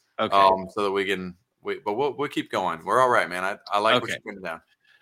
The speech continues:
Speaker 1: So, last year, I went to a, um, how do you say that? A retiro, um, retreat.
Speaker 2: A retreat.
Speaker 1: And so many people shared their experiences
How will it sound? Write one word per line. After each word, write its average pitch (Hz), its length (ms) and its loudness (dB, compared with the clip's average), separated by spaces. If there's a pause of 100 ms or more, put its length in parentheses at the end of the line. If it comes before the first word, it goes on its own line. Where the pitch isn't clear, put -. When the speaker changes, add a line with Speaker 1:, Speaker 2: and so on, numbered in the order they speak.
Speaker 1:
So, - 680 2 (440)
last 135 720 4
year, 117 680 0 (280)
I 95 140 -4
went 98 340 -6
to 98 180 -6
a, 85 500 -2
um, 78 680 -8 (420)
how 90 60 -12
do 87 60 -8
you 85 40 -12
say 90 200 -10
that? 98 220 -8 (180)
A 82 100 -16
retiro, 95 420 -6
um, 76 460 -6 (120)
retreat. - 680 -4
Speaker 2:
A 101 40 -4
retreat. 120 360 -8 (1080)
Speaker 1:
And 113 640 0
so 113 880 2
many 127 360 0
people 123 400 -2
shared 107 360 -2
their 101 300 -2 (400)
experiences 104 1080 -4